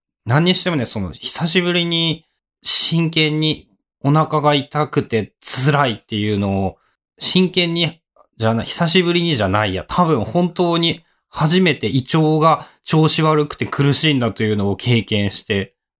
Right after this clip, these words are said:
体重も減ってしまったからね、ちょっと元気になってきたら、なんか、「あ、おかげで体重が減ったぞ、やったー」とか言ってたら、春菜に、「病気で体重を減らすのはダメだ」って怒られたりとかしたのだけ覚えてるんだけど。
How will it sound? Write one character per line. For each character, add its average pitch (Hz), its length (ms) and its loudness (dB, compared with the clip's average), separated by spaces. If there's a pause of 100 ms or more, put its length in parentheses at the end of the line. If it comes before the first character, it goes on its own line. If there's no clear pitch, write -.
(120)
体 185 280 2
重 175 200 -2
も 160 80 -2
減 135 180 0
っ - 40 -14
て 202 100 0
し 190 120 -2
ま 196 100 2
っ 185 60 -4
た 165 100 -4
か 95 100 -6
ら 90 100 -6
ね、 90 240 -10
ち - 100 -10
ょ - 20 2
っ 233 40 -4
と 165 120 -2
元 160 200 2
気 123 120 -2
に 110 80 2
な 107 100 0
っ 104 60 -8
て 101 100 -10
き - 80 -16
た 95 140 -2
ら、 104 240 0
な 139 120 0
ん 131 60 -6
か、 - 80 -16 (240)
「あ、 - 40 -20 (180)
お 139 80 -2
か 185 160 0
げ 190 100 2
で 175 100 -2
体 185 280 0
重 175 240 0
が 175 100 2
減 180 180 -2
っ - 40 -14
た 180 120 -2
ぞ、 156 100 2
や 135 140 2
っ - 140 -8
た 156 160 0
ー」 - 40 -2
と 139 60 -14
か 127 100 -6
言 135 100 -2
っ - 20 -4
て - 160 -20
た 117 100 0
ら、 107 60 2
春 139 280 0
菜 113 120 -2
に、 120 240 0 (320)
「病 156 240 4
気 165 120 -2
で 160 100 2
体 165 260 2
重 160 180 0
を 170 80 2
減 170 160 2
ら 170 120 2
す - 100 -6
の 147 80 0
は 131 80 2
ダ 117 160 0
メ 147 120 2
だ」 113 160 -2
っ - 40 -12
て - 80 -4
怒 117 240 2
ら 123 100 2
れ 113 80 0
た 98 140 -4
り 92 80 -4
と - 80 -12
か - 120 -6
し - 60 -6
た 123 120 2
の 101 80 0
だ 92 120 0
け 101 100 -4
覚 98 220 2
え 87 40 -4
て 90 120 -6
る 85 120 -6
ん - 20 -10
だ 82 120 -12
け 90 120 -8
ど。 87 220 -6